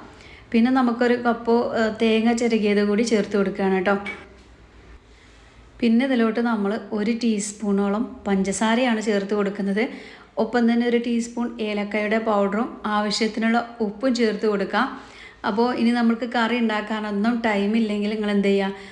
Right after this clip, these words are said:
ഒരു രണ്ട് ടീസ്പൂൺ പഞ്ചസാര വരെ നമുക്ക് ചേർത്ത് കൊടുക്കുക. അങ്ങനെയാവുമ്പോൾ ചെറിയൊരു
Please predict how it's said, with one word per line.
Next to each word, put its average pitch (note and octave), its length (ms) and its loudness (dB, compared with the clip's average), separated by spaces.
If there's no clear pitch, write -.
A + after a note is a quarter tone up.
ഒരു C4 180 6
രണ്ട് B3 300 0
ടീസ്പൂൺ A#3+ 360 -4
പഞ്ചസാര G#3+ 440 -4
വരെ G#3 140 -2
നമുക്ക് G3+ 340 -2
ചേർത്ത് G#3 320 0
കൊടുക്കുക. G3+ 280 0
അങ്ങനെയാവുമ്പോൾ G#3 560 0
ചെറിയൊരു A#3 420 2